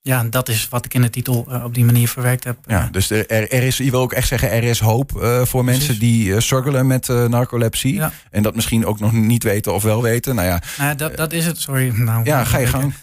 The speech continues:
Speaker 1: nou, kijk, dat, dat is het. Ik heb een jaar lang gezocht naar, naar betrouwbare informatie. En, ehm, niet gevonden. En bepaalde dingen die je wel kon vinden, die wilde ik niet weten. Ehm, en toen dacht ik van, ja, datgene wat ik dus mis, wat ik gemist heb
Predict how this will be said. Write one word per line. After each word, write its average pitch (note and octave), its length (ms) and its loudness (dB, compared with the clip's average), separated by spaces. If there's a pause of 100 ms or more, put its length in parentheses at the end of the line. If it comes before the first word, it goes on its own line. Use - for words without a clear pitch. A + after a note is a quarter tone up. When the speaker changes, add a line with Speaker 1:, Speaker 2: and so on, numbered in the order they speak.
(220)
Speaker 1:
nou, D3+ 260 -2
kijk, D#3 220 -8
dat, D#3 160 -4
dat D#3+ 180 -4
is D#3+ 120 -2
het. D#3 120 -2
Ik D3+ 100 -6
heb D#3 220 -2
een C#3+ 180 0
jaar D3 220 0
lang D3 220 0
gezocht C#3+ 360 -2
naar, C3 320 0
naar B2+ 320 -2
betrouwbare C3 540 -2
informatie. B2+ 760 0 (260)
En, B2 420 0 (180)
ehm, A#2 460 2 (220)
niet B2+ 300 2
gevonden. A#2+ 580 -2 (400)
En B2+ 120 -2
bepaalde B2+ 360 0
dingen A#2+ 240 0
die A#2+ 120 2
je B2 60 2
wel B2+ 200 0
kon B2 160 -2
vinden, A#2+ 300 0
die A#2 120 0
wilde A2+ 200 0
ik G#2+ 60 4
niet A2+ 120 4
weten. C3+ 540 -2
Ehm, B2 320 -2
en B2 120 -2
toen B2 160 2
dacht A#2 220 -2
ik - 120 -10
van, A#2+ 160 -2
ja, A#2 240 0
datgene B2 680 0
wat B2 260 -4
ik B2 140 0
dus A2 140 2
mis, C3+ 400 2 (440)
wat A#2+ 180 -4
ik C3 120 -2
gemist C3 400 2
heb A#2 200 -8